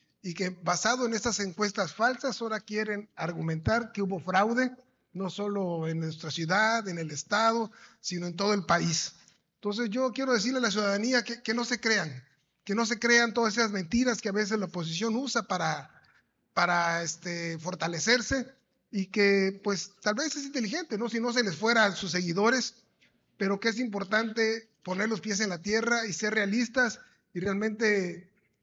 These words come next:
reconocer este triunfo y este gran trabajo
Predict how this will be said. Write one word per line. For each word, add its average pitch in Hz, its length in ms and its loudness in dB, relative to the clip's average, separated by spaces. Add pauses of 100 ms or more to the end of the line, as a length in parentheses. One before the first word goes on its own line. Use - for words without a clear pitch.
reconocer 185 600 0 (180)
este 190 260 -2
triunfo 254 560 -4
y 190 120 -4
este 202 200 -4
gran 190 200 0
trabajo 196 580 0